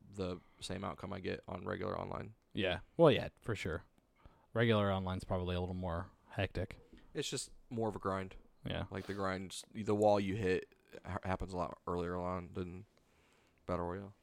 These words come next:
Speaker 2: Yeah, that makes sense. I will, uh, say that, uh, um,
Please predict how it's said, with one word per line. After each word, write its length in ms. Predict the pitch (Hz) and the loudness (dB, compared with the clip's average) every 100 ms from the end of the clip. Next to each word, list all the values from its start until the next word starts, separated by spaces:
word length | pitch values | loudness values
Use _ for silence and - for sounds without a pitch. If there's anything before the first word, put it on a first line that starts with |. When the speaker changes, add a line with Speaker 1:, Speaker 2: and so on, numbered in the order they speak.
| _ _ _ _ _ _ - | _ _ _ _ _ _ -6
Speaker 2:
Yeah, 100 | 110 | -4
that 60 | |
makes 180 | 95 98 | -2 -4
sense. 280 | 107 98 - - - - - | -4 -4 -6 -10 -12 -16 -6
I 140 | - 185 | 8 12
will, 160 | 208 | 12
uh, 100 | 185 156 | 12 10
say 240 | 160 147 | 8 8
that, 260 | 131 123 117 | 8 8 8
uh, 260 | 113 98 101 - - - - - - - _ - _ 294 | 6 6 0 -8 -20 -20 -20 -20 -20 -20 _ -20 _ 0
um, 380 | 135 110 65 62 | 2 2 -2 -8